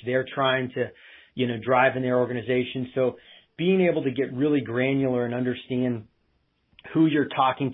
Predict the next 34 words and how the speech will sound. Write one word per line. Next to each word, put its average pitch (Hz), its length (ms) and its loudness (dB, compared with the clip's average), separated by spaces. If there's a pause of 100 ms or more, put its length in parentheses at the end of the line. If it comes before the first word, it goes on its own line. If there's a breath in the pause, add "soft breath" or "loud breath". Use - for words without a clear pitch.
to 120 240 0 (400 loud breath)
is, 123 100 -2 (160)
in 127 160 -2
my 156 180 2
opinion, 135 360 -2
the 123 200 -6
only 151 260 0
way 127 180 2
to 117 80 -4
make 117 260 -6
it 113 80 -4
actionable. 113 720 -6 (140)
So 139 240 2 (360 loud breath)
we 139 80 -6
kind 202 220 0
of 165 60 0
work 151 300 2
together 135 380 2
to 127 60 -2 (140)
figure 131 320 2
out 127 240 0
that, 123 140 -2 (500 loud breath)
you 127 100 -2
know, 123 160 -2
again, 151 240 2
as 139 100 -2
a 139 60 -4
wholesaler, 180 460 0
we 147 140 0
didn't 196 180 0 (140)
have 151 180 -2
an 139 80 -6
extensive, 139 840 -4 (380 soft breath)
uh, 117 420 -4